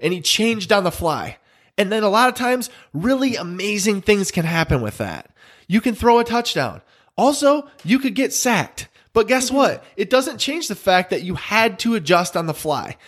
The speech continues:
Speaker 1: And that's what we need to do with life. And that's what, how we need to look. And I'm telling y'all, if you start doing that with one experience and then the next and then the next,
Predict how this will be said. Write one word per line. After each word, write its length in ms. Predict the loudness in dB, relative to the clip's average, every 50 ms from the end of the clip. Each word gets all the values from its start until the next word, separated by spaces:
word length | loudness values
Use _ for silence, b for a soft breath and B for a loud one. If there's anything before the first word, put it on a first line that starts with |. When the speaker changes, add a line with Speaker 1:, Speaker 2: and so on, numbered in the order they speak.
| B B B B B
Speaker 1:
And 160 | -2 2 4
that's 220 | 4 4 4 2
what 140 | 0 0 2
we 80 | 2 0
need 160 | 2 0 -2 -2
to 60 | 2
do 140 | 2 4 4
with 160 | 4 2 0
life. 360 | 0 0 0 -2 -8 -14 -12 -8
And 120 | -6 0 0
that's 200 | 0 0 0 -4
what, 180 | -6 -6 -6 -4
how 140 | -2 0
we 80 | 0 0
need 180 | 2 0 0 0
to 80 | 0 0
look. 380 | 2 0 0 0 -2 -8 -20 b b b b b b b b b
And 120 | b 2 2
I'm 80 | 2
telling 320 | 2 0 0 0 2 2 2
y'all, 260 | 2 0 -2 -4 -6 -4
if 120 | -4 -4 -2
you 80 | -2
start 380 | -2 0 2 2 2 2 0 -2
doing 260 | -2 2 2 2 2
that 200 | 2 2 2 2
with 180 | 0 0 -2 -2
one 300 | -4 0 0 2 2 2
experience 560 | 0 -2 -4 -2 0 2 2 2 0 -2 -6
and 100 | -8 -6
then 100 | -6 -4
the 80 | -4
next 360 | -4 -2 -2 -2 -4 -4 -10 -10
and 100 | -8 -8
then 80 | -6
the 100 | -6 -6
next, 440 | -4 -4 -4 -4 -6 -8 -16 -18 -18